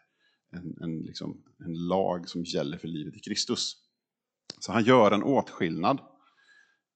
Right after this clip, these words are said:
Paulus ger ett vist pastoralt råd,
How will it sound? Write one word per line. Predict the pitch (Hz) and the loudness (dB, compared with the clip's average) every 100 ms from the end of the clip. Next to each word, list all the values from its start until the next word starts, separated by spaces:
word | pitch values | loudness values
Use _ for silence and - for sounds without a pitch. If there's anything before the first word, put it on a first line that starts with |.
| - | 4
Paulus | 131 139 139 | 8 8 6
ger | 139 135 107 | 6 6 6
ett | 107 | 4
vist | 101 110 160 175 156 - - - | 2 6 6 8 6 4 -2 0
pastoralt | 143 - 147 120 98 95 | 0 2 2 6 4 4
råd, | 110 95 87 85 | 0 0 -2 -4